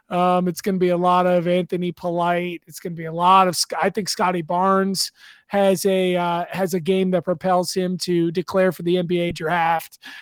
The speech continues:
Um, you know, just, I, I don't know. It's,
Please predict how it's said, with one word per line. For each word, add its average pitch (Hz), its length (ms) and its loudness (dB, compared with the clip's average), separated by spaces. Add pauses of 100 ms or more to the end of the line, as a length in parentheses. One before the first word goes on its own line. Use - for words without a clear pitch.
(160)
Um, 165 600 -2 (120)
you 185 140 0
know, 170 200 0
just, 175 380 -8
I, 208 280 0
I 208 120 4
don't 220 160 6
know. 185 200 6
It's, 180 220 -2